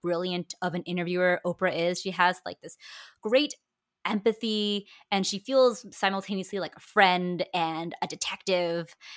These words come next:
and a journalist all at once. And it's just watching her interview, it's like a dance. It's great. She really knows how to open people up and,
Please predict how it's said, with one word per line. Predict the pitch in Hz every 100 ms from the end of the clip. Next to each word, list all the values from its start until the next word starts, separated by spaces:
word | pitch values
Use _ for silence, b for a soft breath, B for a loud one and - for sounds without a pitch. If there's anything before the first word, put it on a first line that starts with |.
| B -
and | 190 180
a | 180
journalist | 196 180 175 175
all | - 190
at | 175
once. | 170 170 165 - -
And | 180 180
it's | - 196
just | 226 - -
watching | 190 190 190 214 190
her | 185 185
interview, | 175 175 165 165 165 - B B
it's | 208 208 233
like | 220
a | 254
dance. | 220 165 117 -
It's | 190 -
great. | - 170 165 -
She | - - 196 190 - _ 220
really | 269 269
knows | 214
how | -
to | 175
open | 196 190
people | 175 170 170
up | 165 165
and, | 160